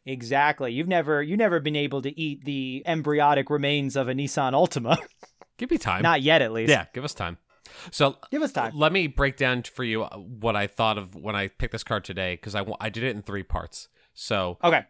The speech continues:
Speaker 2: on the first page, I saw, "What is success?" And the first thing I thought of was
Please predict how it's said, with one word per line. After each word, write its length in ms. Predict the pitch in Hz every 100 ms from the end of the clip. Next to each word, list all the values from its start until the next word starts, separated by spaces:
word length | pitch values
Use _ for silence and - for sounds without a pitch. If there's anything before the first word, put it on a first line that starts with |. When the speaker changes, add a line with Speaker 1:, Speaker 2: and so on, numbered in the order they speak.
| -
Speaker 2:
on 100 | 113
the 60 |
first 240 | 110 147 -
page, 340 | 120 95 - - _ _ _ _
I 460 | 113 110 107 101 -
saw, 320 | - 123 98 87
"What 220 | 110 160
is 100 | 131
success?" 580 | - 95 - 82 - - -
And 200 | 117 113
the 60 | 104
first 440 | - 135 143 -
thing 180 | 143 127
I 80 | 107
thought 300 | - 110 92
of 180 | 90
was 480 | 95 101 92 92 92